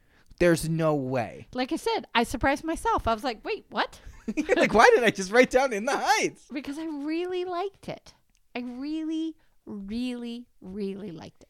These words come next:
Speaker 2: That's why.
Speaker 1: That's
Speaker 2: So
Speaker 1: uh,
Speaker 2: that's it.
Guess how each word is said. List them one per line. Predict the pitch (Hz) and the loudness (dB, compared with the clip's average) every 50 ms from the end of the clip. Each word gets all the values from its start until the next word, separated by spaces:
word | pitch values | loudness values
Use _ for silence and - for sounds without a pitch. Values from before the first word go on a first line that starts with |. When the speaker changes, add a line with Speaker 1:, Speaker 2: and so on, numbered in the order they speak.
| - - | -16 -12
Speaker 2:
That's | - - - - - - | -12 -10 -10 -12 -16 -18
why. | - - - - _ _ _ _ _ - | -16 -14 -16 -16 _ _ _ _ _ -16
Speaker 1:
That's | 104 - 110 107 107 110 110 - - - - - - _ _ _ _ _ _ _ _ _ _ _ - - - _ - | -8 -6 -4 -4 -4 -4 -6 -8 -12 -12 -12 -12 -14 _ _ _ _ _ _ _ _ _ _ _ -20 -20 -20 _ -12
Speaker 2:
So | - - | -8 -6
Speaker 1:
uh, | 233 | -4
Speaker 2:
that's | 226 247 254 95 - - | -2 -4 -4 -4 -6 -6
it. | 381 403 - - - | -6 -6 -6 -8 -12